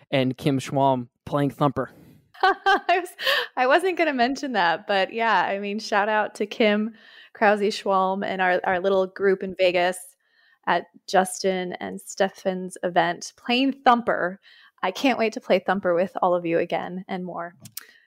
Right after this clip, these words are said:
Speaker 2: So I'm just wondering, as you were talking about the five years, you know, half a decade building your side hustle,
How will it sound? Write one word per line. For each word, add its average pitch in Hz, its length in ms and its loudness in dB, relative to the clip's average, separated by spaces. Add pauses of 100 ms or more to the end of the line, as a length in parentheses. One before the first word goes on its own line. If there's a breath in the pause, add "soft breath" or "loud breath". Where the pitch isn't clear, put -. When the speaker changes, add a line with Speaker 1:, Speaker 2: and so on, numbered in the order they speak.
(220 loud breath)
Speaker 2:
So 320 480 2 (160)
I'm 262 120 2
just 392 220 0
wondering, 339 280 0
as 254 200 2
you 269 120 -4
were 277 120 2
talking 294 380 0
about 262 180 0
the 214 380 0
five 233 340 0
years, 196 440 0
you 208 100 -6
know, 190 80 -6
half 262 240 0
a 294 40 -6
decade 190 540 0 (340)
building 233 380 0
your 202 160 0
side 190 340 4
hustle, 175 640 -2